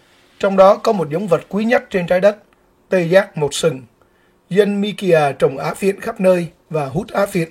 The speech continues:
thả cửa. Đàn ông thường đội khăn rế, nuôi râu tóc xồm xoàm. Tuy vậy, họ rất giỏi võ. Họ còn có một đặc tài mê hoặc rắn độc nhờ luồng nhẫn tuyến thôi miên.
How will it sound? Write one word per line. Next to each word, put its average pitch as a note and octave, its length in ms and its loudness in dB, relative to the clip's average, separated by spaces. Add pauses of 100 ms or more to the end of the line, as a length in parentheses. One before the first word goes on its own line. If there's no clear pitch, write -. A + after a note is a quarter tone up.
thả E3 220 -8
cửa. D3+ 340 -4 (520)
Đàn D#3+ 200 2
ông G3 240 2
thường E3 240 -6
đội D#3 180 4
khăn F#3 260 0
rế, F#3 320 0 (400)
nuôi G3 260 2
râu F#3+ 220 2
tóc A3 180 2
xồm D3 240 -4
xoàm. C#3 320 -2 (560)
Tuy F#3 140 -2
vậy, E3+ 200 4 (300)
họ E3+ 220 0
rất G#3+ 200 -2
giỏi C#3+ 220 0
võ. G3 320 0 (400)
Họ F#3+ 200 -2
còn D3+ 300 -2
có F#3+ 80 -8
một E3 200 -4
đặc D3+ 200 -6
tài C#3+ 320 -2
mê E3 220 -4
hoặc D3 200 -2 (160)
rắn F3 200 -4
độc - 280 0
nhờ D#3 240 -4
luồng C#3 320 -6
nhẫn F3+ 220 -6
tuyến F#3+ 280 -6
thôi E3 160 -2
miên. D#3+ 240 -2